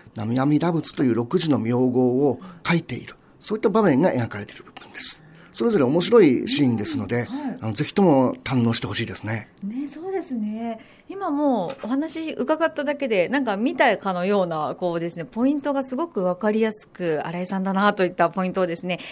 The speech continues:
Speaker 2: いただけましたので、ぜひ参考にして見ていただきたいと思います。こういったことをちょこっとでもこうやって教えていただくと、やっぱり何もわかんないで見るより、よっぽどね、面白いなと思いますしね、興味を持って見られるなと思うんですけれども、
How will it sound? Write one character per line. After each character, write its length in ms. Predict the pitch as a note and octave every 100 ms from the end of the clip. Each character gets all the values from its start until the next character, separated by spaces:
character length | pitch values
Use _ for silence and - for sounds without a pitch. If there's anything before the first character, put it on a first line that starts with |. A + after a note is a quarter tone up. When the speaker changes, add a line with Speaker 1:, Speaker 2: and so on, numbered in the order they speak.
| -
Speaker 2:
い 60 | F#3
た 100 | A3
だ 120 | A3+
け 100 | A#3+
ま 180 | A#3 B3+
し 60 |
た 100 | B3
の 120 | F#3
で、 160 | D#3+ C#3+
ぜ 100 | F3
ひ 180 | F3 D3+
参 180 | F3+ F#3
考 220 | F3+ G3
に 160 | F#3+ F#3
し 80 | -
て 300 | - F3+ D3+
見 160 | F3
て 120 | E3+ E3
い 60 |
た 120 | E3+
だ 120 | E3 D#3+
き 60 |
た 160 | - E3
い 80 | D#3+
と 100 | F3+
思 180 | F#3
い 120 | F#3 F#3+
ま 100 | G3+
す。 160 | F3 - - - -
こ 120 | - G#4
う 20 |
い 40 |
っ 20 |
た 120 | A4 B4
こ 200 | A#4 A4+
と 100 | G#4
を 60 |
ち 160 | - D#4
ょ 80 | -
こ 180 | - B3+
っ 60 |
と 100 | -
で 120 | G#3+
も 260 | F3+ F#3+ F#3+
こ 100 | G3
う 40 | F#3+
や 80 | D#3+
っ 60 |
て 80 | F3
教 80 | C4+
え 80 | C#4
て 140 | C#4
い 60 | C4
た 100 | B3+
だ 120 | B3+
く 120 | -
と、 380 | - D4 B3 - - - -
や 60 |
っ 20 |
ぱ 80 | F4
り 60 | A#3+
何 240 | A3+ D#4+
も 120 | F#4+
わ 120 | F#4+ F4+
か 160 | F4+
ん 80 | F4
な 80 | C4
い 40 |
で 100 | F#3
見 180 | F#3+ A3+
る 60 | G#3
よ 120 | D#3
り、 260 | D3+ C#3
よ 120 | D#3+ F3
っ 60 | -
ぽ 120 | E4+
ど 80 | F#4+
ね、 100 | F#4
面 220 | B3 B3+
白 240 | C4 D4+
い 40 | C#4
な 160 | A#3
と 120 | G#3+ F#3
思 100 | G#3
い 60 |
ま 140 | G#3+ G#3+
す 100 | F3+
し 180 | -
ね、 140 | F3+ F3
興 160 | B3+ B3+
味 160 | G#3
を 60 | F#3
持 80 | F#3
っ 40 |
て 280 | - E3 D#3 - - -
見 120 | F3 E3+
ら 80 |
れ 100 | G3+
る 140 | G3 F#3
な 160 | E3+
と 100 | E3
思 140 | F3+ A3+
う 20 |
ん 20 |
で 100 | F#3
す 100 | E3+
け 140 | - E3
れ 40 |
ど 100 | D3
も、 220 | C#3+ C#3